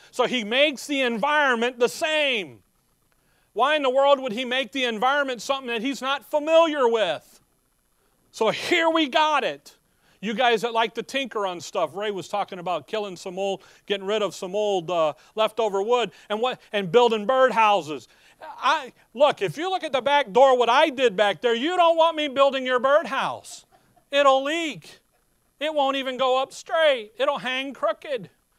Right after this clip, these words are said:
The bird will go, "Rick made it," <laughs> and keep going. But He has that ability to do that. Guess what? He'll have that same ability over here in heaven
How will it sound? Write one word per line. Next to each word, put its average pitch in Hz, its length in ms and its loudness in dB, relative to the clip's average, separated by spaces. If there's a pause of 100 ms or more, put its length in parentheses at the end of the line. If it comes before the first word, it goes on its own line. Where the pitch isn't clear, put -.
(160)
The 233 80 0
bird 294 300 6
will 247 100 2
go, 185 420 -2
"Rick 226 200 -4
made 170 220 -6
it," 175 120 -10 (200)
<laughs> 208 200 -12
and 147 120 -12
keep 214 180 -10
going. 233 440 -2 (1600)
But 302 120 6
He 285 180 0
has 269 240 -2
that 262 140 2
ability 277 480 -2
to 285 100 -6
do 349 460 -2
that. 190 540 -10 (960)
Guess 240 260 -10
what? 254 220 -4
He'll 196 160 -10
have 190 240 -10
that 190 180 -8
same 247 260 -16
ability 180 440 -10
over 175 180 -10
here 180 140 -10
in 165 100 -14
heaven 156 540 -14